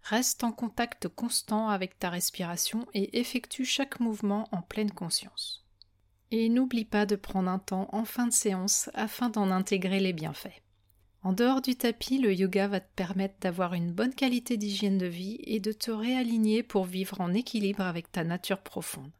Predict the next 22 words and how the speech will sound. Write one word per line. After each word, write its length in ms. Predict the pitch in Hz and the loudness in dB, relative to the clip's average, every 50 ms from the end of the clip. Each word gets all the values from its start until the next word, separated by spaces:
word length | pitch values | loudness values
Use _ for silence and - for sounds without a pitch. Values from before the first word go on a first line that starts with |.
| _ _ _ _ _ _ _ _ _ _ - - - | _ _ _ _ _ _ _ _ _ _ -20 -12 -2
Accorde-toi 800 | - 226 220 - - 247 233 220 247 247 247 - - 269 262 - - | -2 -2 -2 2 2 2 4 4 4 4 2 2 0 0 0 2 2
un 100 | 190 190 | 4 4
sommeil 480 | - - - 208 202 196 196 196 196 | 6 6 6 6 4 4 4 4 2
réparateur. 880 | 196 190 233 247 - 220 202 185 180 175 175 - 165 147 139 139 - - - _ _ _ - | 2 2 0 0 2 2 4 4 4 2 0 -2 -6 -6 -6 -8 -14 -18 -20 _ _ _ -2
Comme 180 | - 233 240 | 2 2 2
tu 220 | 226 - - - 233 | 2 2 2 2 4
es 60 | 220 | 4
submergé 540 | - - 226 220 220 220 202 214 202 226 233 | 4 4 4 4 4 4 2 2 0 0 0
par 200 | - 220 196 190 | 0 0 0 0
tes 240 | - - 175 180 180 | 0 -2 0 0 0
émotions 540 | 175 175 175 - - - - 202 202 202 | 0 0 2 2 2 2 2 2 2 2
et 80 | 175 160 | 0 0
celles 260 | - - - 180 165 | -2 -2 -2 -2 -4
des 240 | 165 185 175 170 - | -2 -2 -2 -2 0
autres, 180 | 190 226 254 _ _ _ | -2 -2 -4 _ _ _
tu 140 | - - 202 | -8 -6 -2
te 40 | 196 | 2
sens 240 | - - - 226 226 | 2 2 2 2 0
vidé 360 | 214 220 208 196 208 196 214 | 0 0 2 4 4 4 4
physiquement 680 | 208 - - 208 190 185 185 180 - - 190 185 190 - - | 4 0 -2 -2 0 0 -2 -4 -4 -4 -4 -4 -4 -2 -2
et 100 | 208 196 | -4 -2
psychologiquement. 840 | 202 - - 254 254 - 247 220 208 196 185 190 - - 160 151 165 | 0 0 -2 -2 -2 -2 -2 0 0 -2 -2 -6 -8 -8 -10 -10 -10